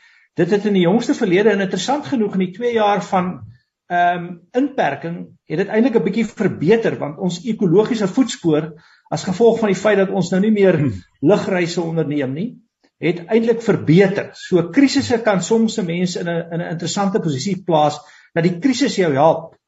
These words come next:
Speaker 1: om, om dan sistemiese oplossings te vind waaroor jy miskien selfs nie eers beheer het nie. Ehm, maar dit nou daar gelaat. Dit het geskuif, eh, na ongeveer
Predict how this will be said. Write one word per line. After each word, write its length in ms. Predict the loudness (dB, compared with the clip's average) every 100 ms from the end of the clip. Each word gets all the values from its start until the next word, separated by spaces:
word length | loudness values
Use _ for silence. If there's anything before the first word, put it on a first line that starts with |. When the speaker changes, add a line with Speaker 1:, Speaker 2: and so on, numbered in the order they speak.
| _ _ _ _ -6
Speaker 1:
om, 440 | -4 -4 -6 -10
om 240 | -6 -4 0
dan 320 | 0 0 -6
sistemiese 600 | -8 -6 0 2 2 0
oplossings 540 | -4 0 0 2 -2
te 100 | -4
vind 280 | -2 -2 0
waaroor 600 | 0 0 -4 -16 0 2
jy 180 | 2 0
miskien 340 | -2 -4 -6 -6
selfs 360 | -2 -2 -2
nie 120 | -6
eers 160 | -6 -6
beheer 320 | -2 2 2
het 220 | 2 -2
nie. 120 | -10 -20 _ _ _ _ _ _ _
Ehm, 260 | 0 0 -2 -10
maar 160 | -2 2
dit 160 | 2 4
nou 120 | 4
daar 240 | 6 4
gelaat. 400 | 2 -2 -4 -10 _ _ _ _ _
Dit 220 | -2 0 2
het 140 | 0
geskuif, 760 | -2 -4 -2 0 0 -2 -8 _
eh, 380 | -4 0 0 -2
na 200 | -2 -2
ongeveer 880 | 2 0 0 -6 0 2 2 0 -8